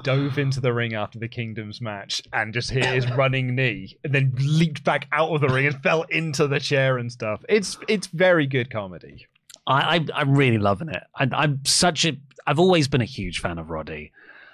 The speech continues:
Speaker 2: And right now he is, I th-, I think he could have a really good twenty twenty-four.
Speaker 1: Yeah.
Speaker 2: Um,
Speaker 1: Then
Speaker 2: then
Speaker 1: we
Speaker 2: we,
Speaker 1: had a
Speaker 2: then we
Speaker 1: yeah.
Speaker 2: had the backstage thing with, uh, M J F, Samoa Joe, Hangman Page, really made the living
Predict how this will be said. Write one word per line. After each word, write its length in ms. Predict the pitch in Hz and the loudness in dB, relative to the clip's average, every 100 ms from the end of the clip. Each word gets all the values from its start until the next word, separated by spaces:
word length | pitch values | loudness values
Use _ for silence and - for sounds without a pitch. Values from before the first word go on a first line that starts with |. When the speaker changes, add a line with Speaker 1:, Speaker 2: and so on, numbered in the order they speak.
| - - | -20 -8
Speaker 2:
And 460 | 101 92 87 87 - | -6 -4 -6 -8 -6
right 340 | 117 127 123 110 | 0 2 2 2
now 260 | 104 90 | 0 0
he 180 | 90 87 | -4 -6
is, 480 | 82 76 - - - _ - | -10 -10 -10 -10 -14 _ -4
I 80 | 147 | -4
th-, 140 | 151 | -2
I 80 | 143 | -2
think 380 | 135 190 165 - - - - | -2 -2 -2 -4 -18 -20 -4
he 160 | 190 185 | -2 0
could 140 | 185 | 0
have 220 | 139 139 | 2 0
a 40 | 107 | -2
really 460 | 101 110 101 92 | 0 0 0 -4
good 240 | - 90 78 | -10 -12 -12
twenty 280 | - 85 82 | -14 -12 -14
twenty-four. 680 | - 85 87 - 80 78 _ _ - | -14 -16 -16 -16 -16 -16 _ _ -16
Speaker 1:
Yeah. 180 | - - _ _ - - - - - - - _ - | -16 -16 _ _ -20 -20 -20 -20 -20 -20 -20 _ -2
Speaker 2:
Um, 680 | 165 185 190 190 190 190 165 - - | 4 6 6 6 6 4 2 -4 -4
Speaker 1:
Then 140 | - 240 | 2 4
Speaker 2:
then 20 | |
Speaker 1:
we 80 | 202 | 4
Speaker 2:
we, 40 | |
Speaker 1:
had 100 | 135 | 0
a 80 | - - | -4 -2
Speaker 2:
then 80 | 190 | 2
we 80 | |
Speaker 1:
yeah. 60 | 170 | 2
Speaker 2:
had 80 | 147 | 2
the 40 | |
backstage 640 | 147 156 139 - 160 147 - | 0 -2 -2 0 0 0 0
thing 240 | 190 202 | 0 2
with, 280 | 147 127 135 | 2 0 2
uh, 40 | |
M 340 | 120 120 127 120 | 4 4 2 0
J 140 | 120 | 2
F, 140 | 120 | 2
Samoa 380 | - 117 117 113 | 0 2 2 2
Joe, 200 | 110 113 | 2 0
Hangman 400 | 107 110 110 104 | 0 -2 -2 -6
Page, 300 | 113 110 113 | -6 -8 -6
really 240 | 123 135 131 | -4 0 0
made 360 | 127 123 113 - _ _ _ _ _ 127 | 0 -2 -6 -14 _ _ _ _ _ -10
the 100 | - 113 | -4 -2
living 760 | 120 131 131 120 110 98 | 0 -2 0 -2 -2 -6